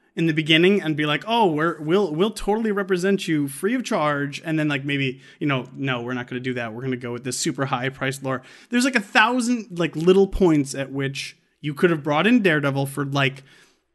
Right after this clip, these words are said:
ten minutes, and it would have totally made sense. And, and this is what Marvel does really good, uh, on the, uh, on the cinematic universe side of things, but seems to kind of drop the ball on the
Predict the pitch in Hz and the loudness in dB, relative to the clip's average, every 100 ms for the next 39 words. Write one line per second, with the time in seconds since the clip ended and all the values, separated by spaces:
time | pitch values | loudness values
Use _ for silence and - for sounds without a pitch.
0 | _ - - 277 285 214 175 - - - | _ -8 4 8 10 8 6 0 -6 -10
1 | _ _ _ _ _ - 160 156 156 156 | _ _ _ _ _ 2 4 6 4 2
2 | 151 139 180 175 180 175 170 - 127 123 | 0 -2 0 4 4 4 0 -2 -4 -4
3 | - 156 147 139 151 143 156 226 233 180 | -4 -2 -2 0 -2 0 2 2 2 0
4 | 156 156 143 139 135 135 127 123 - 277 | 2 0 0 -4 -4 -4 -6 -6 -2 2
5 | 247 147 139 139 - - 120 120 139 135 | 2 0 -4 -8 -16 -18 -16 -6 -2 -2
6 | 131 127 123 117 117 _ _ _ _ _ | -2 -2 -4 -8 -14 _ _ _ _ _
7 | _ 135 135 127 120 117 - - 156 143 | _ -4 -2 -2 -4 -8 -8 -4 -2 2
8 | 196 220 147 131 120 113 - 123 120 - | 2 2 -2 -4 -4 -10 -10 -10 -12 -14
9 | 120 113 - 139 135 - 233 311 339 - | -14 -14 -12 -14 -12 -8 0 0 0 -4
10 | - 180 165 156 139 135 131 139 139 139 | -10 -6 -4 -2 -6 -8 -4 -2 -4 -6
11 | 131 - 196 202 143 127 123 131 127 127 | -14 -4 -2 0 0 -2 -4 -4 -4 -4
12 | 123 117 | -6 -8